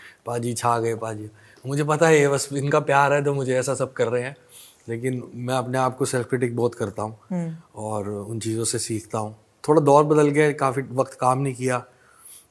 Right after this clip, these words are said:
Speaker 1: और म्यूजिक सीन पूरा चेंज हो चुका है, मीडिया एंटरटेनमेंट पूरा चेंज हो चुका है basically। जब
Speaker 2: हम्म।
Speaker 1: मैंने शुरू किया तो ये सब नहीं था,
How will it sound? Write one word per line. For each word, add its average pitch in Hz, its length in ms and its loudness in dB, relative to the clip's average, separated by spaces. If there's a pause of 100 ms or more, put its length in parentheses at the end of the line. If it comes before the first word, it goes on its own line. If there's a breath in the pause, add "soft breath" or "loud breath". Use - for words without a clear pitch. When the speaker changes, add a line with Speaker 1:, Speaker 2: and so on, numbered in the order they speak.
(140)
Speaker 1:
और 113 260 -2
म्यूजिक 127 400 0
सीन 139 220 0
पूरा 131 200 0
चेंज 123 220 0
हो 117 60 -4
चुका 120 200 -4
है, 131 60 -2
मीडिया 160 320 8
एंटरटेनमेंट 165 640 4
पूरा 151 180 2
चेंज 127 280 -4
हो 107 80 -2
चुका 101 220 -6
है 101 100 -4
basically। 104 460 -8
जब 107 100 -6
Speaker 2:
हम्म। 101 100 -4
Speaker 1:
मैंने 117 180 -4
शुरू 120 220 -6
किया 123 160 -4
तो 123 120 -6
ये 117 100 -4
सब 113 220 -8
नहीं 107 180 -8
था, 98 200 -14